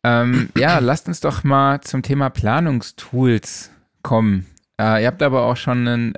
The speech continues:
Manager angesprochen. Gibt es also jemanden,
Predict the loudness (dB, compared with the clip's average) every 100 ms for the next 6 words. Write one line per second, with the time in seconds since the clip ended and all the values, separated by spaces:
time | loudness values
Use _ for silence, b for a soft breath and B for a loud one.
0 | 0 2 0 0 0 2 2 0 0 -2
1 | -6 -2 -2 0 -2 -2 -6 -6 -4 -4
2 | -2 -2 -2 -2 -2 -2 -4 -4 -4